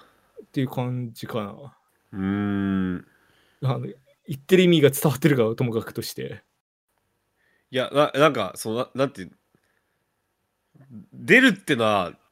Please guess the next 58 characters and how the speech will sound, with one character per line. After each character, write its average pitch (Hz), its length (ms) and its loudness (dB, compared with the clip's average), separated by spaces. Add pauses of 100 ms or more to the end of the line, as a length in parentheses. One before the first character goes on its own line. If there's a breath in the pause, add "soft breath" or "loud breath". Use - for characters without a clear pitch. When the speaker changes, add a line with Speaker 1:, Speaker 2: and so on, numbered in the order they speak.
(560)
Speaker 2:
あ 180 120 8
る 202 80 8
意 147 60 4
味 110 140 -4
出 196 160 8
し - 160 0
て 185 100 6
る 117 100 2
っ - 20 -4
て - 300 -6
い 143 360 6
う 135 60 -4
こ 156 140 -2
と 143 120 0
で 107 80 0
も 107 160 2
あ 110 60 4
る 95 160 -4
っ - 140 -20
て 101 100 -14
い 98 40 -12
う 92 40 -14
感 95 180 -14
じ 87 80 -16
か 78 80 -14
な。 - 80 -16 (1700 soft breath)
Speaker 1:
あ、 165 140 -2
そ 160 100 -2
う 120 80 0
ね。 117 160 -10
だ 165 240 -6
っ 135 40 -10
て、 139 340 -10 (140)
そ - 160 2
う、 - 20 6
緊 240 320 2
張 254 240 2
が 233 200 2 (300)
出 233 140 2
て 233 120 6
る 196 80 8
っ 180 40 0
て - 160 0
い - 20 6
う 151 40 6
の 143 60 2
は 139 60 0
も 139 340 2
う、 - 60 -20 (1300)
そ 160 320 4
う 113 60 -10
ね。 127 240 -20 (1500)
い 220 40 -4
や、 190 140 -4 (340)
ま 151 340 4
あ、 151 200 -6
そ 147 160 -8
の、 127 200 -4